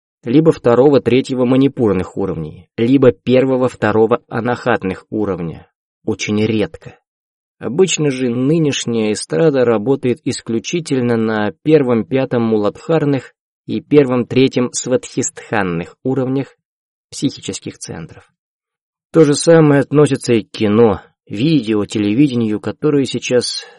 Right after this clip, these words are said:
стали самыми рьяными пропагандистами и распространителями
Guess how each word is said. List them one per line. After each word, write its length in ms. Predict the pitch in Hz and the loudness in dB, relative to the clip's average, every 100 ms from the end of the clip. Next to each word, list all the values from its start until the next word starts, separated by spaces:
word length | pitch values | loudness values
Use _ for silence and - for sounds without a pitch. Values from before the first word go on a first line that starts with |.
| _ | _
стали 720 | - - - 123 123 117 117 | -14 -14 -8 -2 0 0 0
самыми 540 | 107 - 143 139 127 123 | 0 -4 -4 -2 0 0
рьяными 640 | 110 95 120 123 113 107 | -2 -2 0 0 0 -2
пропагандистами 920 | 107 101 98 104 101 107 107 - 107 | -2 -6 -2 -2 0 -2 -4 -2 -2
и 220 | 110 - 113 | -2 0 0
распространителями 1400 | 110 - 113 - - 104 98 104 101 104 101 101 95 | 0 -4 -6 -6 -6 -4 -2 -2 -4 -4 -2 -4 -4